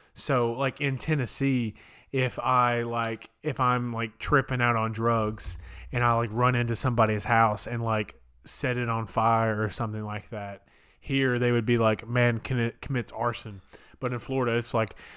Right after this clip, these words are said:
"Man absolutely, like, tripping, runs into somebody's house and lights it on fire because it, they were too cold," or something. Like,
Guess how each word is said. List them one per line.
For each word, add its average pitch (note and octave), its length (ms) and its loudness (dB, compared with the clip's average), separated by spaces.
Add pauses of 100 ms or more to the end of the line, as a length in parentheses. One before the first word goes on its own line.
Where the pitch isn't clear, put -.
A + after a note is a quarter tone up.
(140)
"Man B2 340 4
absolutely, A#2+ 720 2
like, A2 220 -2
tripping, A#2 720 0
runs B2 340 2
into A#2 140 -2
somebody's A2 400 -2
house A2+ 320 0
and A2+ 80 -6
lights A2+ 300 2
it A2+ 40 -4
on A2 140 -4
fire A2 400 0
because A2 380 -4
it, G#2+ 180 -8
they A2+ 80 -4
were A2 80 -2
too A#2+ 220 -4
cold," A2+ 400 2
or G#2 80 -8
something. A2 180 -14
Like, A#2 180 -6